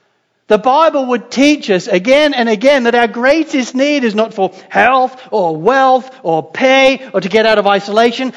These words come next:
Our greatest need is for him, to be in his presence, to be amongst him where there is no hope. He will give us hope in his presence. Where there's no encouragement, he will give us encouragement in his presence.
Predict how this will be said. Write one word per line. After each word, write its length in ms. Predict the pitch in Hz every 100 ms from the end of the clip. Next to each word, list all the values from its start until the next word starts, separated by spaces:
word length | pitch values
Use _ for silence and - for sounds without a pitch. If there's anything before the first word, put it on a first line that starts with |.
| -
Our 140 | 220
greatest 560 | 208 233 294 339 320 214
need 260 | 269 262 233
is 120 | 233
for 220 | - 180
him, 400 | 180 311 302 175 - - _ _ _ _ _ _ _ _ - -
to 120 | 208
be 300 | 202 294 277
in 120 | 254
his 760 | 226 - 285 294 285 285 240 - _ _ -
presence, 840 | - - 277 285 285 262 190 170
to 100 | -
be 180 | 220 294
amongst 580 | 247 233 294 285 269 - _
him 340 | _ 302 302 240
where 140 | 254
there 140 | 262
is 80 | 262
no 200 | 262 285
hope. 480 | 247 - 320 254 - - -
He 220 | 311 339
will 160 | 294
give 160 | 220 240
us 140 | 220
hope 320 | 233 277 277 226
in 40 |
his 120 | 214
presence. 460 | 214 277 269 190 - - -
Where 120 | 294
there's 120 | 269
no 180 | 269 277
encouragement, 720 | 262 - 302 330 240 196 -
he 360 | - - 302
will 160 | 320 277
give 200 | 220 247
us 100 | 233
encouragement 720 | 226 - - 320 254 180 175
in 100 | 226
his 140 | 226 214
presence. 420 | - 311 214